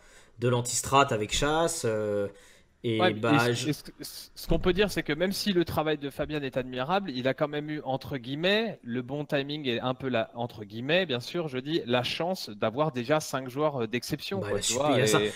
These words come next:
Speaker 1: C'est ce que, c'est quand les gens me demandent que Fabian était le meilleur lead, euh, du, tu sais, meilleur lead. J'ai envie de dire,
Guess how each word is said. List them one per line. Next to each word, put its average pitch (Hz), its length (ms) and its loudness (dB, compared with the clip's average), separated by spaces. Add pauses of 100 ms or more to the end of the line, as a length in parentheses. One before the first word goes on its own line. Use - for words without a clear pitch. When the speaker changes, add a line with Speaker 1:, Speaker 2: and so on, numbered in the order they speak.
Speaker 1:
C'est - 100 0
ce 247 140 4
que, 233 120 4
c'est 170 160 2
quand 247 120 6
les 233 80 8
gens 180 120 8
me 180 60 6
demandent 190 300 6
que 147 100 2
Fabian 160 300 6
était 139 240 6
le 135 60 2
meilleur 156 340 8
lead, 156 280 0
euh, 127 320 6
du, 123 440 0
tu 120 60 -4
sais, 151 220 8 (180)
meilleur 156 320 10
lead. 135 280 0 (720)
J'ai 131 120 4
envie 151 160 4
de 135 40 -4
dire, 165 320 6